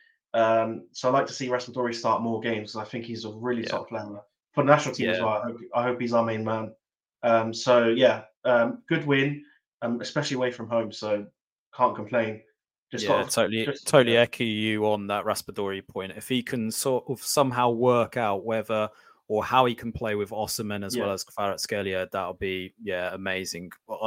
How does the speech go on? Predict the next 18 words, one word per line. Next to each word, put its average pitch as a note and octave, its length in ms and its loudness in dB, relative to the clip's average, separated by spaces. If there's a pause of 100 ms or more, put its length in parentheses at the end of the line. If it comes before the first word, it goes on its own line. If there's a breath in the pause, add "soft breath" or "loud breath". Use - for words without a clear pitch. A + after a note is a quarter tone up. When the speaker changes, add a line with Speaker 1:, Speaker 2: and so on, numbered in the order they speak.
(140)
Speaker 2:
although B2+ 380 8
I, B2 140 10
I B2 240 6
am A#2+ 140 2
a B2+ 80 0
bit B2 280 0
skeptical - 460 -2
about G2 280 -4
Mazzarri G2+ 480 -2
in G2 80 -6
general, F#2 460 -4
but F#2+ 180 -2 (320 loud breath)
let's B2 180 4
wait G#2 200 4
and G2 100 -6
see, F#2 300 -2
shall F2+ 220 -6
we? F#2+ 180 -8